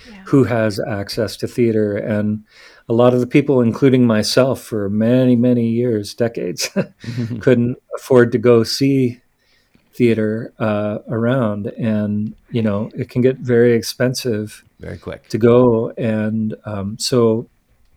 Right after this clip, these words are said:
Speaker 2: doing all our programming for free allows a lot more people to be able to come and see and take
Speaker 1: Right.
Speaker 2: part in, in theater.
Speaker 3: Yeah, that's excellent.
Speaker 1: Well, we're so thankful for everything that you do for the community and, and really thankful to be able to take the time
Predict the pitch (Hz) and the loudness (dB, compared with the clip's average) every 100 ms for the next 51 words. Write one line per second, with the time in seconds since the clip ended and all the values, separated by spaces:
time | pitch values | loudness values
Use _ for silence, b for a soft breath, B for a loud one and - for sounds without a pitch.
0 | _ - 127 120 113 117 120 120 127 120 | _ 0 2 4 4 2 0 0 0 2
1 | 113 110 110 107 - 131 120 107 - 101 | 0 -2 -6 -12 -6 0 0 0 -4 -6
2 | 104 104 101 101 98 101 107 - 117 107 | -4 -4 -4 -4 -4 -4 -4 -4 -2 -2
3 | 104 113 107 98 92 b b b b _ | -4 -4 -4 -8 -10 b b b b _
4 | 113 104 98 98 - 101 95 90 - 98 | -6 -4 -4 -8 -8 -8 -6 -8 -8 -6
5 | 95 95 _ _ _ _ - 92 104 95 | -6 -8 _ _ _ _ -16 -12 -10 -10
6 | 98 101 98 110 98 - _ _ 104 98 | -12 -12 -12 -14 -16 -18 _ _ -14 -14
7 | - 107 104 104 - _ - 82 80 _ | -8 -8 -8 -14 -20 _ -20 -20 -20 _
8 | - 82 - 80 - 69 80 - 240 233 | -20 -20 -18 -20 -20 -20 -20 -20 -18 -18
9 | 233 233 220 208 208 214 - - 185 190 | -18 -18 -16 -18 -18 -20 -20 -18 -18 -18
10 | 196 196 208 190 175 190 214 _ 196 180 | -18 -20 -20 -20 -20 -20 _ _ -20 -20
11 | - 180 175 185 185 160 147 131 185 _ | -18 -16 -16 -16 -16 -18 -18 -20 -20 _
12 | _ _ 185 180 190 220 208 190 190 - | _ _ -16 -14 -12 -12 -12 -14 -14 -16
13 | 175 - 175 175 170 170 180 - 170 139 | -20 -20 -20 -16 -16 -18 -20 -20 -20 -20
14 | - 180 165 175 | -20 -18 -18 -18